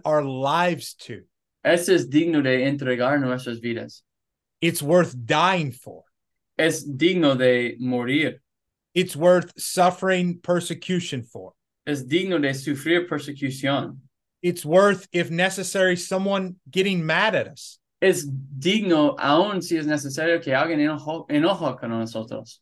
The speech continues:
Speaker 1: We don't preach and teach so in hopes of making people mad.
Speaker 2: No predicamos y enseñamos esperando que la gente en-, ah, enojan.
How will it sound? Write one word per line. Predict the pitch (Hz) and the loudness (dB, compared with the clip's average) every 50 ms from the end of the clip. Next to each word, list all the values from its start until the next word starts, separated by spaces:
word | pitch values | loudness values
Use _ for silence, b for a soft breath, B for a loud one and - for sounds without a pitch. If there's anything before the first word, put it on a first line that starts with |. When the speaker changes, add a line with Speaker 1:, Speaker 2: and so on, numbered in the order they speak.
| _ _ - | _ _ -10
Speaker 1:
We | 196 185 | -2 2
don't | 185 220 247 254 240 | 2 4 4 2 0
preach | - - 226 233 226 - - 214 | -2 -4 -2 -2 -2 -4 -6 -6
and | 190 180 | -6 -6
teach | - 208 208 190 180 - - - _ | -4 -2 -2 -2 -4 -6 -10 -12 _
so | - - - 185 180 180 175 175 - | -18 -8 -2 0 0 0 0 -2 -4
in | 175 170 147 | -4 -4 -4
hopes | 127 - - 233 247 233 - - - | -2 2 4 6 6 4 2 -4 -8
of | 170 143 127 | -8 -8 -2
making | 147 165 175 175 - 156 139 120 | -2 -2 -2 -2 -4 -6 -8 -6
people | - 151 139 - 120 113 | -6 -8 -8 -6 -8 -8
mad. | 113 120 120 98 - _ - _ _ _ _ | -6 -6 -8 -8 -10 _ -20 _ _ _ _
Speaker 2:
No | - 165 180 220 247 233 | -2 0 2 2 2 0
predicamos | - - 233 208 190 185 - 170 165 170 170 170 170 - | 0 0 0 2 0 0 2 0 0 2 0 -2 0 2
y | 147 | 0
enseñamos | 143 143 139 127 127 127 135 139 139 135 135 - - | 0 2 0 -2 -2 0 0 0 0 -2 -2 -4 -6
esperando | - 131 131 - - 127 120 127 135 139 143 139 135 | -6 -6 -6 -4 -4 -2 0 0 0 0 0 -2 -2
que | 135 | -4
la | 120 117 | -4 -4
gente | 117 131 131 127 127 - 123 117 117 - | -4 -4 -4 -6 -4 -6 -6 -6 -6 -6
en-, | 123 117 117 113 110 - - - | -6 -4 -4 -4 -4 -6 -8 -10
ah, | - 117 113 113 110 - | -10 -8 -8 -8 -6 -4
enojan. | 117 117 123 123 117 113 110 107 147 | -4 -4 -4 -4 -6 -10 -12 -14 -16